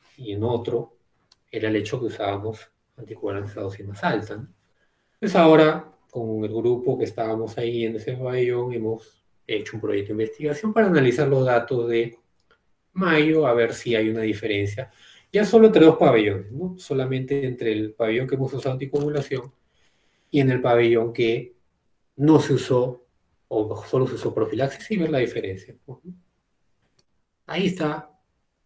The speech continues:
la investigación. Retrospectiva, ¿no? Obviamente, si es que se llega a terminar, se publica, no es que va a salir en una guía clínica, ¿no?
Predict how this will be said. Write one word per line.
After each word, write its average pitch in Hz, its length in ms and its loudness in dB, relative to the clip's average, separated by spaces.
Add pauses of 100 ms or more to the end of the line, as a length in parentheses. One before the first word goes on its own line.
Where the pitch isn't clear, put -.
(280)
la 117 120 -16
investigación. 104 800 -8
Retrospectiva, 156 960 4
¿no? 131 320 -4
Obviamente, 131 540 -2 (640)
si 120 340 -2
es 135 300 6
que 110 240 2
se 101 420 -6
llega 113 220 0
a 117 60 -8
terminar, 117 720 -2
se 104 120 -8
publica, 117 600 -4
no 123 180 -6
es 123 100 -4
que 117 240 0
va 110 80 2
a 107 60 0
salir 107 520 -4 (760)
en 101 220 -8
una 101 160 -4
guía 101 380 0
clínica, 101 560 -8
¿no? 151 200 -14